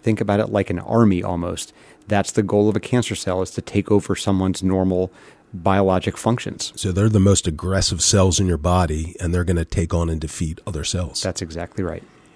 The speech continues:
Speaker 2: Are there certain places that, that cancer is more likely to mes-,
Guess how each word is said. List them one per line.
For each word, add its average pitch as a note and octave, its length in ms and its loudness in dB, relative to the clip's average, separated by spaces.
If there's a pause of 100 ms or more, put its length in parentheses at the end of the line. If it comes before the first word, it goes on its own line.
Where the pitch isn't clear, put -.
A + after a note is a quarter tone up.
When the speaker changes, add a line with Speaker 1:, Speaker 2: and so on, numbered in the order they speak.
(480)
Speaker 2:
Are C3+ 120 6
there C#3+ 200 8
certain G3+ 580 2
places E3 640 4
that, A#2+ 320 4
that G#2+ 300 -2
cancer A#2 420 2
is G#2 140 2
more A2 300 6
likely G#2+ 540 4
to F#2+ 400 4
mes-, G2 280 0